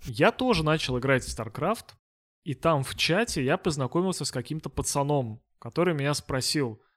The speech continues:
«Слушай, а у тебя есть Аська?» Я такой: «А чё такое Аська?»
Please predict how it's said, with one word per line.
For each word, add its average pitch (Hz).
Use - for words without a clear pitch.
«Слушай, 131
а 123
у 127
тебя 147
есть 196
Аська?» 131
Я 135
такой: 131
«А -
чё -
такое 131
Аська?» 123